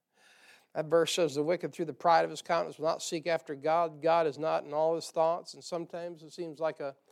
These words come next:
it seems like a hurricane of thoughts, and God's nowhere around. It's like a Christian, you can, you can live your life like a practical atheist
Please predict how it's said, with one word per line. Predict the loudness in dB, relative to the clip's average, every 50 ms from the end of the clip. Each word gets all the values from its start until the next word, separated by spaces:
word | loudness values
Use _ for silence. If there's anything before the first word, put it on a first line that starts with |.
| _ _ _ _ _ _ _ _
it | -18
seems | -14 -12 -10 -8 -6
like | -8 -6 -6
a | -8 -6
hurricane | -4 -2 -2 -2 -4 -4 -6 -4 -4 -2 -4 -4
of | -6 -8 -10 _ _ 0
thoughts, | 0 2 2 -2 -4 -8 -12 -12
and | -10 -4
God's | -2 0 0 0 -2 -6 -8
nowhere | -6 -6 -4 -4 -4 -4
around. | -2 -2 -2 -4 -4 -8 -10 -16 -20 _ _ _ _ -20 _ _ _ _ _ _ _ _ _ _ _ _ _ _ _
It's | -10 -6 0 2
like | 2 2 0 -2 -12
a | -16
Christian, | -16 _ 0 0 0 0 0 -4 -2 -2 -2 -4
you | -6 -6
can, | -6 -6 -6 -6 -8 -8 -8
you | -10 -8 -8
can | -8 -8 -6
live | -6 -4 -4
your | -4 -2
life | 2 2 4 4 2 0 -2
like | -6 -8 -8
a | -12
practical | _ 0 2 2 2 0 _ -18 -8 -6 -4 -4 -2
atheist | -4 -4 -6 _ -12 -12 -12 -12 -14 -18 -20 -20 -20